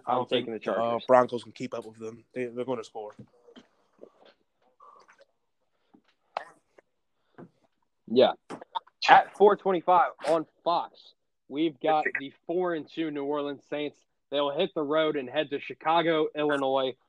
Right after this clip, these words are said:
Speaker 2: to take on the five and two Chicago Bears. The Saints are actually favored by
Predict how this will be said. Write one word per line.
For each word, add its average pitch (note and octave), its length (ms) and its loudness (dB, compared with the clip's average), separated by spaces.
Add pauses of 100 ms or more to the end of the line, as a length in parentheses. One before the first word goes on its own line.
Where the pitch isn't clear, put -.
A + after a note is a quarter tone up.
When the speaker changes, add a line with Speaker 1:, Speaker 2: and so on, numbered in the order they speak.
(160)
Speaker 2:
to A2+ 60 -16
take D#3 280 -2
on D3+ 160 4
the B2+ 160 -6
five D#3+ 240 6
and C#3+ 120 -6
two D3 180 -4
Chicago C3 500 -2 (100)
Bears. C#3+ 460 0 (840)
The C#3 240 -2 (100)
Saints A#3 320 4
are E3 100 -2
actually D#3+ 400 -4
favored D3 400 -2
by C3+ 200 -2